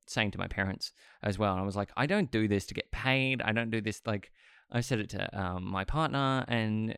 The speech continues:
she and I have that conversation very often, where it's like, we don't do this, like, yeah, money is great.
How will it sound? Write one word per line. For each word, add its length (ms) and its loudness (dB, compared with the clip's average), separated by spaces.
she 220 2
and 120 4
I 100 2
have 140 0
that 100 0
conversation 460 -2
very 180 2
often, 340 0
where 100 -2
it's 120 -4
like, 160 -2
we 100 2
don't 240 2
do 180 2
this, 220 -2
like, 260 2
yeah, 300 2
money 360 0
is 100 -10
great. 460 0